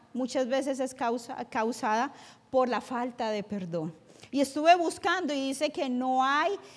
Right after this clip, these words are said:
no hay, eh, resultado, no hay consecuencia que uno diga, "Mire, la artritis viene por causa de esto". O sea, f-, con-,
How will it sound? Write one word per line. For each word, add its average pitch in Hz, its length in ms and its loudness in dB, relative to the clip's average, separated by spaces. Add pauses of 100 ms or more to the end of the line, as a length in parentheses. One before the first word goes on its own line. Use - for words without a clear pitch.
(240)
no 285 360 6
hay, 302 480 6
eh, 285 300 8
resultado, 269 840 4
no 285 160 2
hay 254 260 2
consecuencia 311 760 2
que 311 120 -2
uno 254 120 2
diga, 254 180 2
"Mire, 240 280 4
la 196 100 0
artritis 254 440 -4
viene 277 240 -2
por 262 200 -6
causa 226 420 -6
de 285 140 -4
esto". - 260 -12
O - 480 -20
sea, 247 160 2
f-, - 240 -8
con-, 277 200 4